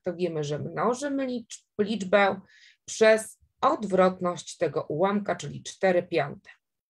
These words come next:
Piąteczki nam się tutaj, ta piąteczka skróci z dwudziestką piątką, czyli dwadzieścia pięć podzielić na pięć to pięć, pięć razy cztery to dwadzieścia.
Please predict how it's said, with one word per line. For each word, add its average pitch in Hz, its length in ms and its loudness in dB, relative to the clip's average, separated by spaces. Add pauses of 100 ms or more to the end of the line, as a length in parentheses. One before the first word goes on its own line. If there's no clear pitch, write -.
(460)
Piąteczki 269 640 0
nam 139 200 -8
się - 240 -16 (260)
tutaj, - 440 -8 (400)
ta 214 120 4
piąteczka - 680 -8
skróci 202 500 -2
z 127 80 -8
dwudziestką 185 580 -4
piątką, 185 640 -2
czyli 196 200 -6
dwadzieścia 170 420 0
pięć 160 260 -8
podzielić 147 440 -6
na 143 100 -4
pięć 131 340 -8
to - 120 -8
pięć, 269 460 -4 (640)
pięć 254 260 -2
razy 170 280 0
cztery 208 520 4
to 170 280 4 (1500)
dwadzieścia. 156 680 0